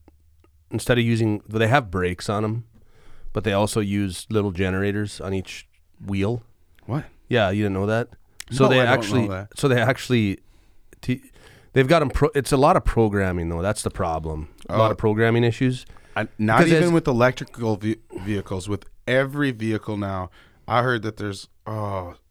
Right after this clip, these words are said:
Speaker 2: super, oh, what a, damn it. I don't even know what they're called, little chips for computers and stuff. And they said it takes, like, or not, like, su-, superconductor or <laughs> something, but it, they said,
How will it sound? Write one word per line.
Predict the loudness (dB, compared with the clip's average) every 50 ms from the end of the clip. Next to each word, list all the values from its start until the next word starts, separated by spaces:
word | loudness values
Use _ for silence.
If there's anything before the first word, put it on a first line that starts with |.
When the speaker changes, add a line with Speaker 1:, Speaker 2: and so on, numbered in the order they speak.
| _
Speaker 2:
super, | _ -16 -14 -14 -14 -10 -8 -8 -8 -6 -8 -10 -12 -12 -14 _ _ _ -16
oh, | -12 -12 -10
what | -10 -12 -14 -14
a, | -14 -18 -20 _ _ _ _ -20 _ _ _
damn | -6 -4 -2 -2 -2 -2
it. | -6 -8 -12 -14 -16 -18 -20 -20 -20 -20 -20 -12 -4
I | 0
don't | 2 2 4
even | 4 2 2 2
know | 0 0
what | -2 -4
they're | -6 -8
called, | -4 0 2 4 4 4 2 0 -4 -14 _ -4
little | -2 0 0 0
chips | -4 0 0 0 0 -2 -4
for | -2 -2 -2
computers | -2 -2 -2 0 2 2 2 2 2 0 0
and | -4 -6 -6
stuff. | -4 -4 -4 -4 -4 -6
And | -6 -4
they | -4 -4
said | -2 -2 -4 -4
it | -4 -4
takes, | -4 -4 -4 -4 -4
like, | -4 -4 -4 -8 _ _ _ _ _ _ _ _ _ _ _ _ _ -20 -20 _ -10
or | -8
not, | -8 -6 -6 -6
like, | -8 -10 -12 -14
su-, | -16 -16 -16 -16 -18 -18 -20 _ _ _ _ -20 -20 _ _
superconductor | -20 -16 -14 -10 -8 -8 -8 -8 -12 -14 -14 -14 -14 -16 -12 -10 -10 -10 -10 -10 _ -14 -12 -10 -10 -10
or |
<laughs> | -10 -10 -8 -8
something, | -8 -8 -4 -4 -4 -4 -4 -6
but | -8 -10 -10 -10 -14 -20 -20 -20 -20 -20 -20 -20 -20 -18 -4
it, | -2 -2 -2 -2 -8 -8 -8
they | -6
said, | -4 -2 -2 -2 -2